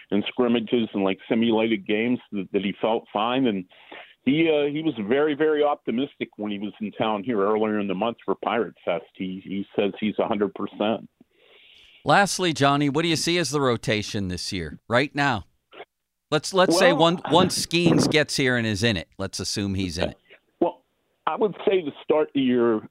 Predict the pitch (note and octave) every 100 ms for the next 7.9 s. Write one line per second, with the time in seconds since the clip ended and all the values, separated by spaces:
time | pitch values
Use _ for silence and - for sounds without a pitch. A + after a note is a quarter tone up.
0 | - A2 A2+ - G#2+ - A#2 A2+ B2+ C3+
1 | C3+ - A#2 A#2+ - - A2 G#2+ G#2 -
2 | - G2+ F#2+ A2+ G#2+ G2 - B2 G#2 A2+
3 | - F2+ - G2 F#2 - G#2+ - F#2 -
4 | G2+ F#2+ G#2 F#2 F#2 G#2 G2 G2 - F#2+
5 | F#2+ - G#2+ F2+ - F#2+ G2+ F#2+ F2 _
6 | - - - - - C#3 E3+ D3+ A#2+ C3
7 | D3 A2 A2 - - C3+ C#3 A2 F2